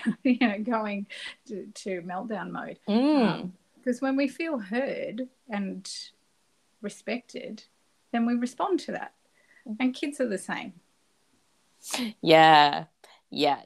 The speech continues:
Speaker 2: totally. I mean, I was just thinking then,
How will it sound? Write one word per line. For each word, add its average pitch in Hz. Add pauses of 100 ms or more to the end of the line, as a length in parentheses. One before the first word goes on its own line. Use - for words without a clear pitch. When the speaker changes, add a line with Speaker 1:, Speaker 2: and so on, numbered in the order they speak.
Speaker 2:
totally. 139
I 165
mean, 190
I 196
was 190
just 160
thinking 143
then, 135